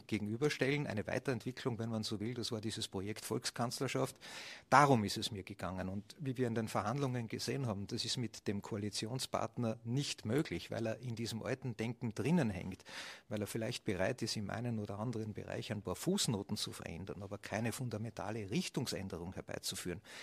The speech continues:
Zum Beispiel in der Frage der gesamten Asyl-, Zuwanderungspolitik, also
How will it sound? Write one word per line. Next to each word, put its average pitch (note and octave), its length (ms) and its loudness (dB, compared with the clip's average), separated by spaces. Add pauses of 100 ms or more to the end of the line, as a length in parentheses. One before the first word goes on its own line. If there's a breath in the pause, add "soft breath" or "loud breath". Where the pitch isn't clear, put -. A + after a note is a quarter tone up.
(160 loud breath)
Zum A#2+ 160 -2
Beispiel A2 380 -2
in A2+ 100 -4
der G2 100 -4
Frage G#2+ 560 -2
der - 80 -2
gesamten G#2 440 -4
Asyl-, C3+ 400 2
Zuwanderungspolitik, G2+ 1200 -6
also G2 240 -4